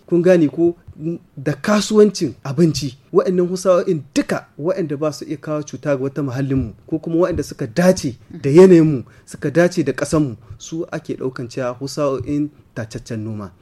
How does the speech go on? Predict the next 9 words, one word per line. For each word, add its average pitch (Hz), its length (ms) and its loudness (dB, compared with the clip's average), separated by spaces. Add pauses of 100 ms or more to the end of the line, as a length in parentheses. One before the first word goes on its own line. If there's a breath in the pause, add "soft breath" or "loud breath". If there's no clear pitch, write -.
(260 soft breath)
Kenan 196 340 2 (180 soft breath)
ya 190 260 0
shahi 170 560 -2 (280)
ilimin 185 360 2
kimiyya, 185 540 2 (240 soft breath)
ya 185 200 0
shahi 180 520 -2 (300 soft breath)
ilimin 196 560 4 (180)
manoma 180 720 2